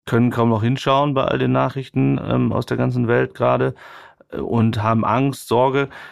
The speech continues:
was passieren könnte. Gibt es irgendwas <laughs> zum Abschluss, wo du sagen würdest, das macht dir Hoffnung, auch in diesem Konflikt, irgendetwas Positives in diesen schwierigen Zeiten?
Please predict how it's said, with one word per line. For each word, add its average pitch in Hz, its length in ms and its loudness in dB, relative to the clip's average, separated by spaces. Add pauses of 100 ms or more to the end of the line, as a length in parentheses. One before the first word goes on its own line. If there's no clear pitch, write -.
(220)
was 117 180 0
passieren 131 420 -2
könnte. 131 500 0 (180)
Gibt 139 220 -12
es - 120 -14
irgendwas 160 840 0
<laughs> - 60 -20
zum - 260 -2
Abschluss, - 680 -2 (400)
wo 123 100 0
du 123 140 2
sagen 117 420 0
würdest, 110 360 -2 (300)
das 117 220 0
macht 120 340 0
dir 143 220 4
Hoffnung, 127 680 2 (240)
auch 123 260 2
in 123 140 2
diesem 127 260 0
Konflikt, 120 800 -2 (100)
irgendetwas 127 800 0
Positives 156 920 -2
in 135 100 0
diesen 135 280 0
schwierigen 135 420 -2
Zeiten? 135 380 -2